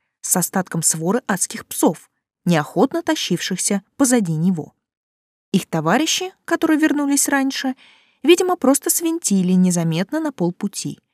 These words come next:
рассудив, что нет никакой надобности целой толпой преследовать какой-то жалкий рой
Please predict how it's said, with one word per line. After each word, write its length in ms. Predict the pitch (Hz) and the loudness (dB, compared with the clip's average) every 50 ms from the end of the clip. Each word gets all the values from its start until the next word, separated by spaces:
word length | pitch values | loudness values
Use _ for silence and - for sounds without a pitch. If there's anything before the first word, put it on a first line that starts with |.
| _ _ _ _ _ - | _ _ _ _ _ 0
рассудив, 480 | 185 180 175 - - 190 170 185 185 - | 2 2 2 2 2 2 2 0 0 0
что 180 | - - 269 | -2 0 2
нет 260 | 277 262 208 160 - - | 4 4 4 4 2 -2
никакой 340 | 151 - - - - 160 | -8 -8 -8 -6 -4 -2
надобности 680 | 160 202 269 269 233 175 156 151 - - - - 151 - _ _ _ _ | 0 2 2 2 2 2 0 -2 -4 -6 -6 -8 -10 -12 _ _ _ _
целой 260 | - - 330 311 285 254 | 0 2 2 2 2 2
толпой 560 | - 262 247 240 233 - - 196 160 147 - | 2 2 0 0 0 -2 0 0 0 0 0
преследовать 680 | - - 147 147 - - - 185 254 262 226 240 - | -4 -6 -4 -2 -2 0 2 2 4 4 4 2 0
какой-то 500 | - - 156 - - 208 285 269 - 285 | -2 -6 -10 -2 0 2 2 2 2 -2
жалкий 500 | 240 175 160 170 208 277 285 - - 320 | -4 -2 0 0 2 2 0 -2 -4 -4
рой 320 | 254 180 151 147 147 - | -2 -2 -2 -4 -6 -8